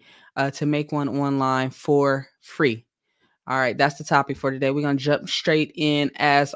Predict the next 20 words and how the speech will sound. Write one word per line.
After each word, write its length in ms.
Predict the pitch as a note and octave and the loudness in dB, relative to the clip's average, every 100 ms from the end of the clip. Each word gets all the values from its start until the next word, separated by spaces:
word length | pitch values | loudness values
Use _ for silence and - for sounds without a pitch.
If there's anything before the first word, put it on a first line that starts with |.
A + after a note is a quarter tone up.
| - | 4
always. 580 | D#3+ D#3+ D#3+ E3 D#3+ - | 6 6 6 4 2 0
Welcome 280 | D3+ D3+ D3 | -4 -2 -4
back 160 | C3+ | -4
to 80 | - | -4
the 80 | D3 | -6
Hospitality 560 | C3+ - D3 C#3 C3+ | -8 -8 -4 -4 -4
Hacks 300 | C#3+ D3 - | -2 -4 -4
Pro 320 | - - D3+ C#3+ | -12 -6 -4 -4
Show. 500 | - - - D#4+ E4+ _ _ - - - - - _ D#3 | -8 -4 0 -2 -2 _ _ -20 -20 -20 -20 -20 _ -6
Let's 460 | D#3+ F3+ F3+ - - - | 0 0 0 -8 -14 -10
get 240 | C#3 E3+ | -2 0
it 260 | E3+ - - | 2 -2 -6
poppin'. 720 | - E3+ E3+ F3 E3+ E3 D#3+ - - | 2 4 6 4 4 4 2 -2 -2
Thank 300 | E3 E3 - | -2 -2 -2
you 340 | F3 E3+ E3 - | -2 0 0 -2
and 220 | D3+ D3+ | -2 -2
hello 840 | D3+ D#3 D#3 D#3+ D#3+ E3 D#3+ D#3+ E3 - - | 0 0 2 4 6 6 4 0 -4 -8 0
to 360 | E3+ D3+ D3 C#3+ | 2 4 2 -2
the 280 | D3+ C#3+ | -2 -4
repeat 800 | C#3 C3+ - - F3+ E3+ - - | -2 -8 -8 -6 -4 -4 -6 -16